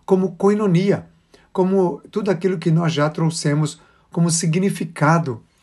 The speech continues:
eh, da palavra comunhão. Quando Paulo, por exemplo, foi a Jerusalém, ele foi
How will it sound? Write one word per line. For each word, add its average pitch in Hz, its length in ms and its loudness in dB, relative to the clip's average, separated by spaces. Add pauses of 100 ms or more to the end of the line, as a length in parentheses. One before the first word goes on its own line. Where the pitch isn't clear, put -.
(480)
eh, 135 320 -4
da 131 120 -2
palavra 143 520 0
comunhão. 156 720 2 (720)
Quando 160 560 2
Paulo, 151 540 -2 (100)
por 135 140 -4
exemplo, 143 360 -4
foi 151 240 -2
a 135 80 0
Jerusalém, 123 760 -6 (680)
ele 135 160 -4
foi 139 420 -2